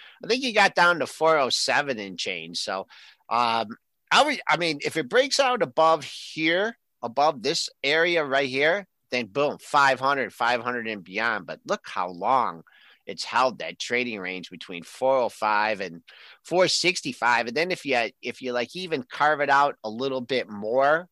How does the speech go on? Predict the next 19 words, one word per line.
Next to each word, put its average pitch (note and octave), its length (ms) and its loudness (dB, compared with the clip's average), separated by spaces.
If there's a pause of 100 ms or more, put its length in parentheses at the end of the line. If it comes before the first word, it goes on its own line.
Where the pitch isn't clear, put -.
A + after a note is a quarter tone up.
because A#2 300 -4
I'm A2+ 180 -4
looking B2 340 -4
at A#2+ 220 0
the A#2+ 160 -6
extremes, B2+ 920 -4 (520)
uh, B2 600 2 (240)
you C#3+ 80 -6
know, A#2+ 140 -6 (100)
look G3 200 -6
how D#4 160 -10
much E3 220 -4
stock D3 540 0
is, - 160 -10
let's C#3 160 -6
say, A#2+ 160 -6
traded C3 480 -6
between G#2+ 420 -12
here E3 640 -2